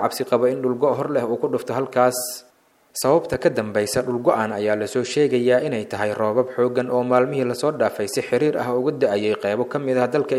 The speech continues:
Sweden, kuwaasi oo sidoo kale ay ka dhasheen daadad xooggan oo ku fatahay magaalooyinka waaweyn ee ku yaalla dalkaasi, waxaana gebi ahaanba la xiray waddada marta magaaladan weyn iyo hareeraheeda.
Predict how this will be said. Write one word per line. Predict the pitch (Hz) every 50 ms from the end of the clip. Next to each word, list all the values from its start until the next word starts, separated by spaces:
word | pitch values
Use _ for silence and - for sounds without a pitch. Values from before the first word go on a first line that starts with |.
| 120
Sweden, | - - 127 143 160 139 113 107 110 110 - _ _ _ -
kuwaasi | 165 143 120 110 107 - - 113
oo | 110 110 107
sidoo | - 127 123 127 120
kale | - - 127 123 123
ay | 120
ka | 120 151
dhasheen | 135 127 110 - 160 147 123 113 107
daadad | 98 107 107 117 127 127 -
xooggan | - 117 117 120 127 123 123 123
oo | 120
ku | 120 -
fatahay | 113 - - - 113 101 107 107 104 -
magaalooyinka | 113 107 110 110 110 120 127 127 127 123 - 131
waaweyn | 127 123 123 135 147 135 131 131
ee | 127 123 123
ku | - 147
yaalla | 131 123 123 120 120
dalkaasi, | 123 160 151 - - 113 107 101 - 110 107 - - _ _ _ -
waxaana | 160 - - 110 110 110 110 110
gebi | 107 110 104 113 110
ahaanba | 104 104 120 131 131 127
la | 127 123
xiray | - - 123 127 127 127
waddada | 123 131 131 156 143 123 110
marta | 107 107 - - 113
magaaladan | 110 110 107 110 110 123 123 127 127 127 127
weyn | 139 143 131 127 127
iyo | 127 127 117
hareeraheeda. | 120 123 123 123 127 139 123 127 127 127 127 127 127 -